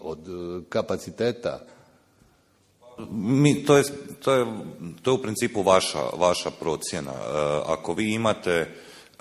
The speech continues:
Speaker 2: ako, ako su svi apartmani na vaše ime i ako pet apartmana može stati u,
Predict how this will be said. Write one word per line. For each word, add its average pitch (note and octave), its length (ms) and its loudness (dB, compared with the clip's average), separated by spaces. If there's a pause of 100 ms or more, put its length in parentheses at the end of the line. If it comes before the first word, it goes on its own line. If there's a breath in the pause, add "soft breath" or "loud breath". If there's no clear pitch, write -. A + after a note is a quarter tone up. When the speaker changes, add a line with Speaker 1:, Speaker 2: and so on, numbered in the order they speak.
(320)
Speaker 2:
ako, F2 280 0 (180)
ako F2 220 0
su G#2 140 -4 (100)
svi C3 120 2
apartmani A#2 560 2
na F#2+ 100 0
vaše G2+ 460 2
ime E2+ 240 -2
i E2 40 2
ako F2 240 -2 (520)
pet B2+ 240 2
apartmana G#2 580 2
može A2 440 4 (140)
stati G#2+ 400 4
u, D#2+ 340 -2